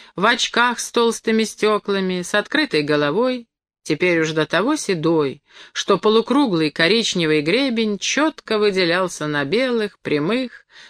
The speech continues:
зачесанных назад волосах.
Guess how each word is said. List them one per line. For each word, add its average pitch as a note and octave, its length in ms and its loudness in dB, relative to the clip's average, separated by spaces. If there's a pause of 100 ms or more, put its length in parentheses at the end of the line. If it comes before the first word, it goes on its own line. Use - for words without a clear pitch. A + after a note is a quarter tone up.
зачесанных A#3+ 840 0
назад D3+ 520 0
волосах. C#3+ 680 -4